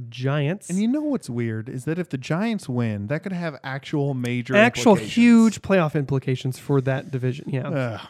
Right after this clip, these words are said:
Speaker 2: my
Speaker 1: Good
Speaker 2: God.
Speaker 1: God.
Speaker 2: I think the Eagles are gonna win, but if Daniel Jones can stop turning the ball over.
Speaker 1: If Daniel Jones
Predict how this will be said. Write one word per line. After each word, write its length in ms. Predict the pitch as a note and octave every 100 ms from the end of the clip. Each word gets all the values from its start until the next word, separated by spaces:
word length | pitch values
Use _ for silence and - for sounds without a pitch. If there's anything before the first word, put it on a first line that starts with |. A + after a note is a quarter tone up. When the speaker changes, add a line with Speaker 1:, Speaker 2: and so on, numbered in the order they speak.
| _
Speaker 2:
my 80 | -
Speaker 1:
Good 160 | A#3+ C3
Speaker 2:
God. 260 | A2 A2 C#3
Speaker 1:
God. 400 | C3+ B2+ - - _ _ -
Speaker 2:
I 80 | E3
think 180 | A3
the 80 | G3
Eagles 260 | D#3 D3 C3+
are 120 | B2+
gonna 180 | A#2 G#2+
win, 260 | G#2+ G#2+
but 260 | G#2 G2+ - _ _ _
if 260 | D#3 C#3+ -
Daniel 280 | C#3 D#3 D3+
Jones 340 | D3+ G#3 A3
can 140 | C#3+ C3
stop 240 | C3+ C3
turning 200 | C#3 C#3+
the 40 | C#3
ball 260 | E3 A#3
over. 220 | C#3+ A#2+ C#3
Speaker 1:
If 240 | F#3 - -
Daniel 280 | A3+ D#4+
Jones 440 | A#3 A#3 G#3+ F#3+